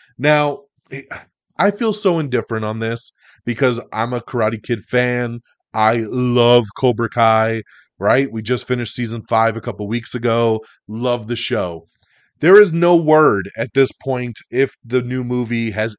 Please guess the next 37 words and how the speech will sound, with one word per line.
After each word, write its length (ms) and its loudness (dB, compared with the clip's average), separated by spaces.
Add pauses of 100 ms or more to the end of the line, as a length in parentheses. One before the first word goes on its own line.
anything 460 -2
to 80 -2
do 140 0
with 120 -2
Cobra 280 -4
Kai 360 -2 (380)
or 200 2
the 160 0
original 440 0
characters 440 -4
of 100 -8
the 60 -10
movie 280 -8
franchise. 640 -10 (360)
Now, 560 -2
it 200 -6
just 480 -2
got 220 2
released 460 -2
a 40 -6
couple 240 -4
days 280 0
ago 300 -2
that 160 -6
one 160 -6
of 80 -8
the 80 -6
people 360 -12
that 160 -4
work 240 0
on 120 -6
Cobra 300 -2
Kai, 220 -2
one 180 -6
of 80 -10
the 80 -6
producers, 640 -6